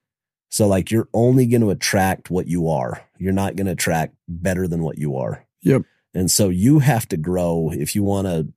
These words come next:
Speaker 1: help your people grow. You're, you're, you know what I mean?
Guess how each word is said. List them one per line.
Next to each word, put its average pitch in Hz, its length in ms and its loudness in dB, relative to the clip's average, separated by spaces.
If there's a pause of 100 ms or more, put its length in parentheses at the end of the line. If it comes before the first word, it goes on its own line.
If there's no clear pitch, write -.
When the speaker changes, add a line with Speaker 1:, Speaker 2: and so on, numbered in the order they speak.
Speaker 1:
help 92 320 -4
your 76 100 -4
people 85 320 -2
grow. 71 300 -4
You're, 80 280 -4
you're, 87 160 -4 (1080)
you 117 100 4
know 123 100 6
what 110 120 2
I 104 40 0
mean? 98 260 -2